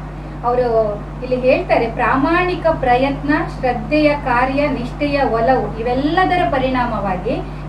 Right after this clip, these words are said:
ಘಟಶ್ರಾದ್ದಕ್ಕೆ ಹದಿನೆಂಟು ಪ್ರಶಸ್ತಿಗಳು." ನೀವು ಯೋಚಿಸಿಕೊಳ್ಳಿ, ಒಂದು ಸಿನಿಮಾಕ್ಕೆ ಹದಿನೆಂಟು ಪ್ರಶಸ್ತಿಗಳು ಸಿಗ್ತದೆ, ಅದು ಉನ್ನತ ಮಟ್ಟದ ಪ್ರಶಸ್ತಿಗಳು. ಅದೇ ರೀತಿ ಕುಬಿ ಮತ್ತು ಇಯಾಲಕ್ಕೆ ರಾಜ್ಯ ಪ್ರಶಸ್ತಿ ಮತ್ತು ಅಂತಾರಾಷ್ಟ್ರೀಯ ಪ್ರದರ್ಶನ, ಮನೋರಮಕ್ಕೆ,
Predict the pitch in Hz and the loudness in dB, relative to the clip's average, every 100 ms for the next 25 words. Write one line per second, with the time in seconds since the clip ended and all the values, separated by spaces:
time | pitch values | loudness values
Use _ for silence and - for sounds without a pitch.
0 | - 254 311 - 330 294 294 294 330 - | 0 0 2 0 0 0 0 -2 -2 -2
1 | 202 285 359 415 403 285 269 285 277 247 | 0 2 2 0 -4 -4 -4 -4 -4 -4
2 | 214 214 208 226 233 277 349 302 254 247 | -2 -2 -4 -4 -2 -2 -4 -4 -4 -2
3 | 277 247 262 302 277 269 277 277 - 311 | -2 0 0 0 0 -2 2 0 0 -2
4 | 349 - - 226 294 339 381 370 262 254 | -2 -6 -4 0 2 2 2 -2 -2 -2
5 | 311 302 302 285 269 254 254 240 269 254 | -4 -4 -2 -2 -2 -6 -4 -4 -4 -2
6 | 262 320 330 294 277 269 269 226 247 240 | 2 2 2 0 0 -2 -2 -4 -6 -6
7 | 240 202 202 233 - - - - 226 262 | -6 -4 -2 -2 -4 -6 -10 -6 -4 -2
8 | 330 320 359 285 285 370 370 - 339 269 | -2 -2 -4 -4 -2 0 -2 -2 -2 0
9 | 285 285 277 269 311 254 233 240 349 330 | 2 2 0 0 0 0 0 0 0 0
10 | 294 294 - 302 269 262 349 440 - - | 0 -2 -2 -2 0 -2 -4 -6 -8 -8
11 | 214 262 277 370 359 349 - 330 330 277 | -4 -2 2 4 4 0 -2 2 2 4
12 | 294 294 277 240 262 302 311 294 277 285 | 2 0 0 0 0 2 4 2 0 0
13 | 294 | 2